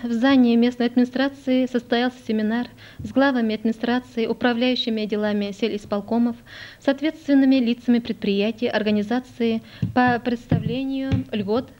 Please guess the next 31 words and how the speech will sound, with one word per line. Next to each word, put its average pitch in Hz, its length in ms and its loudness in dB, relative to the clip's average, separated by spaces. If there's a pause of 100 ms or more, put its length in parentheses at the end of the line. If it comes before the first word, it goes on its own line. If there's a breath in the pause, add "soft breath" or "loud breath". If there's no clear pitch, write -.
(300 soft breath)
по 240 80 -2
закону 220 540 -2
Республики 220 640 -2
Башкортостан 262 680 -2
о 214 140 2
ветеранах 233 540 0
войны, 202 500 2 (220 loud breath)
труда 214 380 0
и 208 200 -2
вооруженных 208 720 -2
сил. 190 340 -4 (1000 loud breath)
Семинар 330 300 4
открыла 277 600 0 (600 loud breath)
заведующая 269 760 -2
городским 247 480 -2
отделом 220 400 0
социальной 208 600 -2
защиты 214 340 -4
населения 277 500 2
Гараева 226 500 0
Клара 208 420 -2
Зиевна. 185 580 -2 (600 loud breath)
Она 277 200 2
рассказала 240 540 0
о 214 120 0
льготах 254 600 -2
по 208 180 0
коммунальным 202 580 -2
услугам 202 540 -4
и 208 140 -2
квартплате 190 760 -4